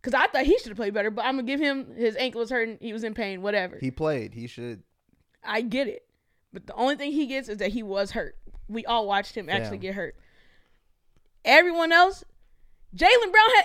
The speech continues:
Speaker 1: eight turnovers. What are we talking about? If we're talking about any other superstar, if you're talking about any other superstar, you would, that would be the biggest, that would be the biggest thing everybody talk about is
Speaker 2: No, not true.
Speaker 1: eight turnovers.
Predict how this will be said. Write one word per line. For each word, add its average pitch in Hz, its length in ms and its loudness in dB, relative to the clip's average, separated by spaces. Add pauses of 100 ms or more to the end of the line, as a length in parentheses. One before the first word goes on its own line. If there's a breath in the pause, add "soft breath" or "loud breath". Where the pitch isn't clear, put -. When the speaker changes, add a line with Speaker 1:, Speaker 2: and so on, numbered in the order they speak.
(120)
Speaker 1:
eight 480 140 4
turnovers. 508 840 6
What 554 160 10
are 523 60 6
we 508 80 6
talking 508 280 4
about? 370 120 2
If 349 80 -4
we're 494 80 2
talking 523 200 2
about 403 180 4
any 494 180 0
other 392 160 4
superstar, 381 580 0 (280 soft breath)
if 302 60 2
you're 403 80 4
talking 415 160 2
about 311 200 -2
any 440 220 2
other 381 160 6
superstar, 262 600 -2 (220 soft breath)
you 311 200 2
would, 370 200 0
that 330 140 8
would 349 120 -2
be 320 200 -6
the 262 160 6
biggest, 330 480 -2
that 311 160 6
would 339 100 0
be 311 80 -2
the 233 120 -6
biggest 311 400 -4
thing 302 140 -4
everybody 277 260 0
talk 254 200 0
about 208 280 -6
is 240 180 8
Speaker 2:
No, 165 180 0 (200 soft breath)
not 123 220 -6
true. 381 140 10
Speaker 1:
eight 466 160 4
turnovers. 466 720 2